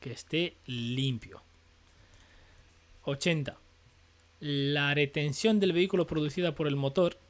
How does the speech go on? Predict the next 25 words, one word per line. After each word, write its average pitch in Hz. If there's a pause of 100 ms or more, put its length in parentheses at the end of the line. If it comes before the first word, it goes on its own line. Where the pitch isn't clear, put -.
(580)
cuando 190
se 160
deja 160
de 156
acelerar 147
es 151
mayor, 143 (1400)
¿vale? 190
Cuanto 151
más 185
bajo, 185 (260)
cuanto 170
más 190
baja 196
sea 196
la 175
relación 151
de 160
marchas, 139
¿vale? 185
La 135
C. - (1800)
Ochenta 151
y 160
uno. 139